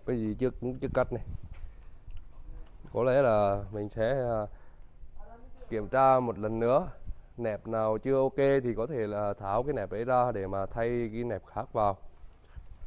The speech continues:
Như nẹp này thì một năm là sẽ thay được, thay một lần đấy các bạn ạ. Một năm là thay một lần đấy. Tại vì cái nẹp này nó nhanh mục lắm. Như ở Việt Nam thì mình, ờ, không biết,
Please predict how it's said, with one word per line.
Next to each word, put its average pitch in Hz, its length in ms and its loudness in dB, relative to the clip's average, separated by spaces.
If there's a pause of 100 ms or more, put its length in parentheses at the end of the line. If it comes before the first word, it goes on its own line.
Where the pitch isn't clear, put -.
(200)
Như 135 260 8
nẹp 113 180 4
này 110 240 4
thì 110 220 2
một 101 180 0
năm 131 240 2
là 107 100 0
sẽ 101 460 2
thay 127 220 8
được, 107 120 0 (400)
thay 135 160 6
một 113 200 2
lần 113 260 6
đấy 139 100 2
các 147 60 6
bạn 113 140 0
ạ. 101 80 -2 (680)
Một - 180 0
năm 131 220 4
là 110 60 4
thay 127 180 4
một 101 160 0
lần 107 160 4
đấy. 135 100 -2 (400)
Tại 98 140 -2
vì 107 180 0
cái 143 140 -4
nẹp 107 220 0
này 110 120 0
nó 135 420 4 (420)
nhanh 147 360 8
mục - 240 2
lắm. - 120 8 (720)
Như 165 140 8
ở 120 100 10
Việt 113 140 6
Nam 151 260 8
thì 143 100 4
mình, 123 220 2
ờ, 120 340 6
không 165 160 2
biết, 147 220 10